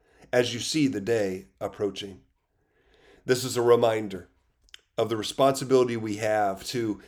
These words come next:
to be a, uh, positive irritant in each other's lives as it relates to spiritual growth, that we would keep meeting together, uh, as a church, as brothers and sisters in Christ,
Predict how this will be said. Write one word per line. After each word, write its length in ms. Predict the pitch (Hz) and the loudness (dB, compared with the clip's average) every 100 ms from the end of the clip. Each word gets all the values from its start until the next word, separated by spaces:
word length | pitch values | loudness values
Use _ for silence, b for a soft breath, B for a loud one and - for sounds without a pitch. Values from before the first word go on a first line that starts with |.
| B - | B -8
to 140 | 151 | -8
be 420 | 110 139 147 147 | -4 -2 -2 -2
a, 440 | 120 113 110 104 - | -2 0 -2 -6 -8
uh, 280 | 110 101 92 - _ _ _ _ _ _ _ | -6 -6 -8 -14 _ _ _ _ _ _ _
positive 640 | - 160 185 160 156 135 - | -2 -2 -2 -4 -4 -4 -4
irritant 680 | 123 107 - 95 90 - - - | -2 -2 -2 -6 -8 -14 -6 -2
in 140 | 123 | 0
each 160 | 117 113 | 0 -2
other's 320 | 107 104 110 | -2 -4 0
lives 500 | 98 104 95 82 - B | 0 0 -4 -8 -14 B
as 220 | - 113 120 | -2 0 2
it 40 | |
relates 440 | 110 110 113 110 | 2 2 0 -4
to 100 | - | -10
spiritual 440 | 104 - 104 98 101 | -12 -6 -4 -4 -4
growth, 320 | 113 104 - B B - | -2 -2 -4 B B 4
that 100 | 135 | 4
we 140 | 131 | 4
would 160 | 123 123 | -2 -2
keep 200 | 143 110 | -6 -4
meeting 380 | 123 135 131 | -2 0 -2
together, 540 | 113 107 98 92 87 - b b b | -4 -6 -2 -2 -4 -14 b b b
uh, 180 | 104 101 | -10 -6
as 200 | 117 110 | -6 -8
a 40 | |
church, 480 | 107 - 123 101 - | -10 -2 -2 -2 -4
as 140 | 107 98 | -10 -8
brothers 400 | 120 117 123 113 | 0 2 2 -2
and 100 | 107 | -6
sisters 380 | 120 104 107 | -6 -8 -10
in 100 | 107 | -12
Christ, 480 | 104 110 107 95 - | -8 -2 -2 -2 -10